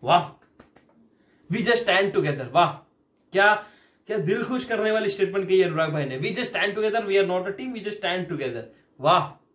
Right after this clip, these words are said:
मैं expect भी यही कर रहा था। <laughs> I was legit expecting this from अनुराग।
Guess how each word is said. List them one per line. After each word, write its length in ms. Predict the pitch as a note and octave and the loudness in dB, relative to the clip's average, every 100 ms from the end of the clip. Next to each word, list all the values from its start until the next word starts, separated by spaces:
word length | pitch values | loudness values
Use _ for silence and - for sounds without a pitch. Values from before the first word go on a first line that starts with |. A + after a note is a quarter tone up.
| _ _ _ _ _ _ _ _ _ _ _ E3 | _ _ _ _ _ _ _ _ _ _ _ 0
मैं 120 | A#3 | 0
expect 400 | A#3 - A3+ A3+ | 0 0 -2 0
भी 180 | B3+ C4 | 0 0
यही 300 | B3+ G#3+ A3+ | 2 0 0
कर 120 | G#3 | -2
रहा 120 | E3 | -2
था। 240 | C#3 A#2+ - - | -4 -8 -14 -8
<laughs> 760 | E3 - D3 - - F3 G#3+ | -8 -10 -18 -20 -20 -6 0
I 40 | C4 | 4
was 120 | C4 | 4
legit 400 | F3 F3+ F#3+ C4 | 2 -2 -2 -2
expecting 520 | B3 - G#3+ A#3+ A#3+ | -6 -6 -10 -8 -8
this 240 | G#3 G#3 | -8 -6
from 140 | A3 G#3 | -6 -4
अनुराग। 460 | F#3 D3+ C3 A#2+ | -2 -2 -4 -6